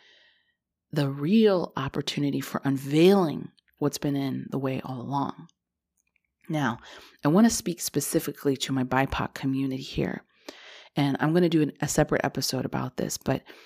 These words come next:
I understand that there are levels to this shit, especially for us. And those of you who are not bipoc listening to this, like, I, I think it's important for you to recognize that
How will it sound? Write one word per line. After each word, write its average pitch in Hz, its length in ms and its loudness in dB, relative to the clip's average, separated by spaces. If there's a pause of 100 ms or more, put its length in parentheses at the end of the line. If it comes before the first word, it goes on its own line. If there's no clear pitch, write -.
(180)
I 165 120 2
understand 165 1120 2 (580)
that 143 320 0
there 214 200 6
are 143 60 6
levels 131 600 2
to 123 120 0
this 120 140 -2
shit, - 360 -4 (540)
especially 185 540 2
for - 220 -6
us. - 420 -6 (1400)
And 143 500 4 (100)
those 160 200 2
of 143 80 0
you 139 160 -6
who 135 100 0
are 123 80 -2
not 123 420 -8 (280)
bipoc 139 460 -6
listening 135 340 -2
to - 120 -10
this, - 300 -4
like, - 220 -4 (180)
I, 151 180 0
I 147 120 2
think 175 240 0
it's - 160 2
important 151 500 0
for - 120 -6
you 139 160 -4
to 135 120 -4
recognize 156 840 -2 (640)
that 139 360 -2